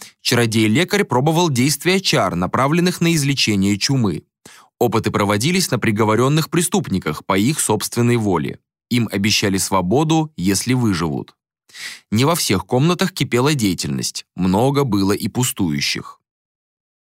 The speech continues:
За последние десятилетия в результате ослабления денежной поддержки число сотрудников Дворца Познания и масштаб его проектов значительно сократились.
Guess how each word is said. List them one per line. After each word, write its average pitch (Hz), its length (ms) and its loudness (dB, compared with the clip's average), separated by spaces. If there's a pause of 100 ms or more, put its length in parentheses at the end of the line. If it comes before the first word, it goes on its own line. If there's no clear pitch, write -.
(280)
За 95 180 0
последние 107 680 2
десятилетия 104 1000 0
в 98 100 -4
результате 120 540 0
ослабления 123 720 0
денежной 113 440 0
поддержки 120 760 -2 (260)
число 127 320 0
сотрудников 113 680 0
Дворца 110 340 0
Познания 104 640 0
и - 160 -4
масштаб 110 500 0
его 95 200 0
проектов 131 600 0
значительно 113 640 0
сократились. 104 880 -4